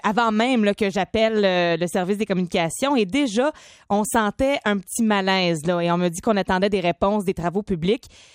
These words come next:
pour finalement me dire et justifier cette opération-là, si tu veux, en disant que les équipes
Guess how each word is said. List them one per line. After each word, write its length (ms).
pour 160
finalement 460
me 80
dire 440
et 120
justifier 640
cette 200
opération-là, 800
si 220
tu 0
veux, 140
en 100
disant 240
que 100
les 180
équipes 280